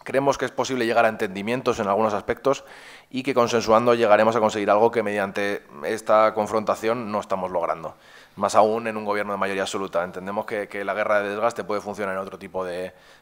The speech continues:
de corporaciones, pero con la composición actual me parece que es imposible. Eh, insisto en nuestro ruego de que aunemos esfuerzos y colaboremos con las iniciativas ciudadanas para tratar de llegar a acuerdos, que creo que se puede, y avanzar en esta materia.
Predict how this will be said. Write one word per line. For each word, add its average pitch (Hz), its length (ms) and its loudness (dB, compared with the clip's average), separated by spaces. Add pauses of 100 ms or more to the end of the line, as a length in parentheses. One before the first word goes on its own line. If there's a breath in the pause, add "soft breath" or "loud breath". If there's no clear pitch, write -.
de 95 220 -8
corporaciones, 131 580 0
pero 95 240 -2
con 90 240 -2
la 90 80 2
composición 92 400 -4
actual 98 580 6
me 98 140 -6
parece 87 260 -2
que 92 60 -10
es 90 80 -12
imposible. 82 540 -12 (680 loud breath)
Eh, 110 440 0
insisto 127 420 0
en 127 60 2
nuestro 123 200 0
ruego 131 300 4
de 135 60 2
que - 80 2
aunemos 113 280 0
esfuerzos 135 520 0
y 127 40 -6
colaboremos 107 540 2
con 104 180 0
las 95 280 4
iniciativas 98 380 -6
ciudadanas 117 500 0
para 92 640 -2
tratar 101 260 0
de 98 100 -2
llegar 98 220 0
a 92 40 4
acuerdos, 113 300 -2
que - 80 -14
creo 98 160 -6
que - 60 -12
se - 140 -10
puede, 113 340 0
y - 60 -10
avanzar 92 300 -2
en 98 60 -8
esta 95 140 -8
materia. 117 500 -4